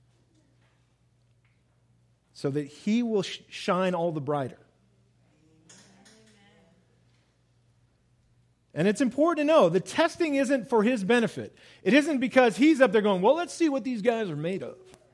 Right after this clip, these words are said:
right? He already knows. In fact, of the church, he says, "You are rich. You guys are doing it right. I'm proud of you." There's no rebuke for these guys.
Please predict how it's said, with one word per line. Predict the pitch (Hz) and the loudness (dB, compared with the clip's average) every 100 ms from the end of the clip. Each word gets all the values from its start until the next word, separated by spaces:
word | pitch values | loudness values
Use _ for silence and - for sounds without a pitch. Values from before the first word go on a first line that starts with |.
| _ _ - | _ _ -8
right? | 143 190 202 _ _ - | -6 -6 -8 _ _ 2
He | 320 | 4
already | 370 294 | 6 4
knows. | 262 339 170 | 4 4 2
In | 160 | 0
fact, | 170 254 262 - | 2 2 2 0
of | 220 262 | 0 2
the | 294 | -2
church, | - 311 - | -2 -2 -2
he | |
says, | 208 226 170 | 0 0 0
"You | 214 233 | 0 0
are | 143 | 0
rich. | 127 151 269 - - - _ _ _ _ _ _ _ - | -4 2 2 2 -10 -16 _ _ _ _ _ _ _ -6
You | 202 | 2
guys | 285 240 185 | 2 2 0
are | |
doing | 160 240 196 | 0 0 0
it | 127 | -4
right. | 131 175 226 156 - - | -4 0 0 -2 -8 -12
I'm | - 165 147 | -4 -4 -4
proud | - 196 220 254 226 | -8 -2 0 2 0
of | 143 | -2
you." | 131 110 | -6 -4
There's | 139 185 160 | -2 0 0
no | 190 233 | 2 2
rebuke | 254 247 220 214 - | 2 2 2 0 -2
for | 156 | -8
these | 143 131 | -8 -6
guys. | 131 110 | -6 -6